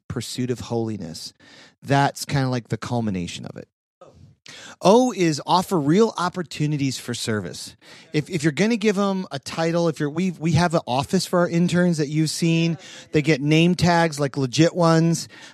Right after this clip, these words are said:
Uh, they get desks, they get phones, they get laptops that the Lord has provided for us.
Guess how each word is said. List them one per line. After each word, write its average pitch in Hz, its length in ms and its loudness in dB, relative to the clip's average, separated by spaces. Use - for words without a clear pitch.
Uh, 120 120 -8
they 139 120 0
get 120 180 -4
desks, 160 300 2
they 151 100 -6
get 131 140 -6
phones, 165 380 0
they 139 80 -2
get 123 160 -6
laptops 147 640 -2
that 131 260 -2
the 143 80 -6
Lord 143 320 0
has 139 240 -4
provided 143 580 0
for 135 280 4
us. 131 200 -2